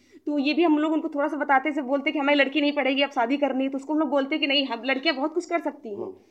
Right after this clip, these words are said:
Speaker 1: जैसे हम, हम अपना example लेके बोलते हैं कि हम भी पहले ऐसे ही थे, लेकिन हमारी family ने आगे भेजा,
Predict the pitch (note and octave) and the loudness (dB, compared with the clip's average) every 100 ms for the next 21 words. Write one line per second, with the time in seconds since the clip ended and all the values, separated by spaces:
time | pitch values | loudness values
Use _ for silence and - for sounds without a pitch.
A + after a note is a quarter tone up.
0 | _ - - G#3+ D4 C#4+ B3+ - D4 D4+ | _ -20 -14 -2 0 0 -2 0 2 4
1 | D#4 E4+ D#4+ D#4 D#4+ D4+ D#4 C#4+ C#4 D4 | 6 6 4 4 2 0 0 -2 0 -2
2 | D4 B3+ D4 D4 C#4+ C4+ C#4 C#4 C4+ C4+ | -2 -2 0 2 2 2 0 -2 -4 -4
3 | C#4 B3+ C#4+ A#3+ C4+ B3+ A#3 C4+ B3 B3 | -4 -2 -2 -2 0 0 0 -2 -2 -2